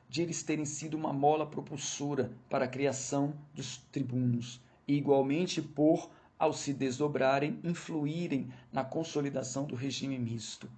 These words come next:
Uma leitura pormenorizada dos discursos nas primeiras linhas do capítulo quatro, livro primeiro, já nos possibilita atestar Maquiavel atribuindo-se o compromisso de esmiuçar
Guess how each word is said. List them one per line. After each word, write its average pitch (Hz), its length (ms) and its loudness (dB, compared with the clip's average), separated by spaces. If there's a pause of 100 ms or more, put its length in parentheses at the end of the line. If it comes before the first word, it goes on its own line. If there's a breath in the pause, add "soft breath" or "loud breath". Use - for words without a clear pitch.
(560 loud breath)
Uma 160 160 2
leitura 165 460 2
pormenorizada 143 1040 2
dos 123 140 -2
discursos 151 680 -4
nas 127 160 -4
primeiras 131 400 0
linhas 135 400 -4
do 127 100 -6
capítulo 131 400 -6
quatro, 143 460 4
livro 123 240 -4
primeiro, 147 480 -2 (420 loud breath)
já 151 260 2
nos 170 160 -2
possibilita 156 680 -4
atestar - 920 0
Maquiavel 135 720 0 (280 loud breath)
atribuindo-se 135 1040 -4 (640)
o 156 80 0
compromisso 151 800 -2
de 123 260 -4
esmiuçar 151 1040 2